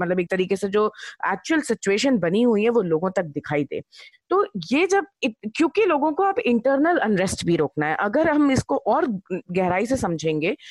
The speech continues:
तो वो यही बात है कि अभी लोग बहुत परेशान हैं, बहुत थक गए हैं इस कोविड महामारी से, और साथ-साथ में उनके पास जो एम्प्लॉयमेंट की अपॉर्चुनिटीज थी, वो कम हो गई हैं।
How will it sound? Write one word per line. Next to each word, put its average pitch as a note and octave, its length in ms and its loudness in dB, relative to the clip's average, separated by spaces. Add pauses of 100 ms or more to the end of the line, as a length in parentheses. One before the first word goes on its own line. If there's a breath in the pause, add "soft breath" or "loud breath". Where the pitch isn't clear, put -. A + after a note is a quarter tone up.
(180 loud breath)
तो D#4+ 80 0
वो E4+ 100 2
यही B3+ 340 2
बात A#3 260 0
है C4 80 0
कि C4+ 140 -2
अभी B3+ 300 2
लोग A3+ 280 2
बहुत F3+ 340 0
परेशान F3+ 440 0
हैं, G#3 200 0
बहुत G3+ 220 -4 (140)
थक F3 80 -8 (180)
गए G#3 180 2
हैं G#3 260 0
इस F#3+ 220 0
कोविड F#3 340 0
महामारी F3 340 0
से, A3+ 220 0 (360 loud breath)
और C4 80 0
साथ-साथ B3+ 360 -2
में C4 140 -2
उनके C4+ 120 0
पास C4 320 -2
जो A#3+ 140 0
एम्प्लॉयमेंट G#3 460 0
की - 80 -2
अपॉर्चुनिटीज G#3 540 0
थी, B3 180 0
वो F#3+ 220 2
कम E3 160 -2
हो C#3+ 120 0
गई C#3 160 0
हैं। C3+ 140 -2